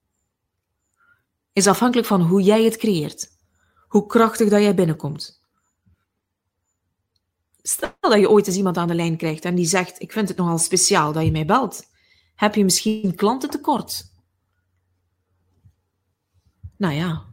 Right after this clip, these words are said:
wat je dan zegt is iets in de zin van: "Beste Michael, ik heb heel veel respect voor wie je bent. Ik heb ook veel respect voor wie je, voor wat je opgebouwd hebt. Maar ik denk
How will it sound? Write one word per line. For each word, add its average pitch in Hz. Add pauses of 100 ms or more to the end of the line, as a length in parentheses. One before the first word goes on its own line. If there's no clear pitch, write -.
(140)
wat 190
je 180
dan 170
zegt 170
is 180
iets -
in 185
de 175
zin 175
van: 180 (1300)
"Beste 170
Michael, 180 (1200)
ik -
heb 165
heel 180
veel 202
respect 208
voor 214
wie 220
je 214
bent. 185
Ik -
heb 175
ook 180
veel 220
respect 208
voor 190
wie 185
je, 185 (420)
voor -
wat 170
je -
opgebouwd 160
hebt. - (1700)
Maar 170
ik 147
denk 175